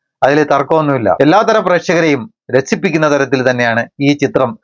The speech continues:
ഈ ചിത്രത്തിന്റെ സംവിധാനം നിർവഹിച്ചിരിക്കുന്നത് ഗൗതം വാസുദേവൻ മേനോനാണ്. ഈ ചിത്രം, ആ, സംവിധാനം ചെയ്തിരിക്കുന്നത്, സംവിധാനം നിർവഹിച്ചിരിക്കുന്നത് ഗൗതം വാസുദേവ മേനോനാണ്.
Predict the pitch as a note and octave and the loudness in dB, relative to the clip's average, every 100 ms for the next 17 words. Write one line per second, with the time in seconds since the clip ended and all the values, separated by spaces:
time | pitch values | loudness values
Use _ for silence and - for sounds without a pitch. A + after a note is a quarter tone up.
0 | _ _ F#3 A#3 A3 - A3 G3+ G3 E3 | _ _ 2 2 0 2 0 2 2 2
1 | B2 - _ _ _ - F3 E3+ G#3+ G3 | 0 -2 _ _ _ -4 0 2 2 2
2 | D3 G2+ F2 _ _ D3 C#3+ D3+ D#3+ C#3+ | 0 -4 -12 _ _ -2 0 2 2 0
3 | C#3 C#3 C3 B2+ - D3 A#2+ B2 D#3+ F#3 | -2 0 2 0 -2 -8 -2 0 2 2
4 | G#3 F#3+ D#3+ D#3 D#3 D#3+ D3+ D3+ C#3 C#3 | 0 2 2 0 0 0 0 -2 -2 0
5 | C#3 C#3 B2 G#2+ A#2 - _ _ C#3 F3 | 0 0 0 -2 -4 -8 _ _ 0 0
6 | D#3 - C#3+ C3+ - B2+ A#2+ A#2 A2+ A2 | 0 0 -2 -4 -2 0 2 4 2 -2
7 | - C3+ D#3+ E3+ D3+ C3+ A#2+ A2 G#2 G2 | -4 0 2 2 2 0 -2 -4 -6 -8
8 | F2 _ E3 C#3+ D3+ D3+ G3+ G#3 G3+ D#3 | -10 _ -4 -2 0 2 4 2 2 -2
9 | D#3 C#3+ D3 D3+ D3 C3+ C3+ C3 B2 - | -2 0 2 0 -2 -2 0 0 0 -2
10 | C#3 A#2 C#3 D#3 F#3 F#3 E3 D3+ D3 D3+ | -10 0 2 2 0 0 0 -2 0 0
11 | C#3+ C3 A#2+ A#2 F#2+ | 0 0 0 -2 -2